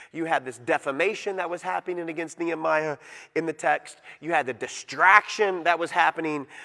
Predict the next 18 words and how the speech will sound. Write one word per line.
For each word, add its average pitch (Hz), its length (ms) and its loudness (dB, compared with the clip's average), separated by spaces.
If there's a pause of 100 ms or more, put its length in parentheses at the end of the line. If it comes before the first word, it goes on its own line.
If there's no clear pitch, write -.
against 147 380 0
Nehemiah 160 480 4
in 147 140 4
the 147 60 2
text. 151 320 2
Look 180 120 0
at 180 60 0
verse 170 180 2
seventeen. 160 480 2 (340)
"And 156 100 2
moreover, 190 760 12
in 175 200 2
those 196 380 8
days, 151 520 6
the 160 100 2
nobles 233 560 6
of 147 160 -4
Judah 147 680 2